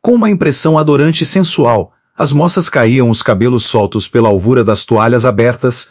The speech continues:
sobre os ombros em forma de romeira. Avistava-se para dentro da vila,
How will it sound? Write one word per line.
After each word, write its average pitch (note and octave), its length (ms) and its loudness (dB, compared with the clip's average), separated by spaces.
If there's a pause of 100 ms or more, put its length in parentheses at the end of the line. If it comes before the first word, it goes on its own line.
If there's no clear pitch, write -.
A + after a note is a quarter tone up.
(140)
sobre B2+ 320 -2
os A2+ 140 0
ombros C3+ 320 0
em A#2+ 100 2
forma G#2+ 340 0
de G#2 100 0
romeira. F2+ 520 0 (920)
Avistava-se A2 720 -2
para G2+ 200 -2
dentro A2 240 0
da A#2 140 2
vila, A#2+ 420 -2